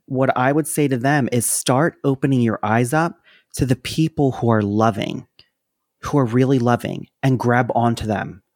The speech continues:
Because those people are gonna lead you to your higher self, and you will find love because you are being connected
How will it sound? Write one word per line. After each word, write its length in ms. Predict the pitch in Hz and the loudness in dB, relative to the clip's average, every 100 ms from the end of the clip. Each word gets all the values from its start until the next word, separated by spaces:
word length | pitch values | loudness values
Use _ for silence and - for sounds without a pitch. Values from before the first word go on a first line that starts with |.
| - - - | -20 -20 -8
Because 360 | 135 151 127 107 | -4 0 0 0
those 320 | 123 131 139 | 2 2 0
people 540 | - 170 - 170 - - | -2 -4 0 -2 -2 -2
are 100 | 117 | 0
gonna 200 | 120 113 | 2 2
lead 280 | 113 117 131 | 0 0 0
you 80 | |
to 200 | 120 - | -2 0
your 100 | 117 | -2
higher 340 | 101 120 117 107 | 0 0 0 0
self, 540 | - 110 101 143 - _ 127 | -2 0 0 -2 -8 _ -2
and 160 | 120 | 0
you 160 | 113 117 | 2 2
will 180 | 117 113 | 2 0
find 380 | - 110 104 | 0 -2 -2
love 440 | 98 101 104 - - _ _ _ | -2 -4 -6 -12 -20 _ _ _
because 360 | 131 143 113 123 | -2 0 0 2
you 200 | 143 - | 0 2
are 340 | 117 113 107 - - _ _ - | 2 2 0 -6 -20 _ _ -2
being 220 | 143 131 | 0 0
connected 720 | - 117 120 120 - 71 | 0 2 2 0 -4 -4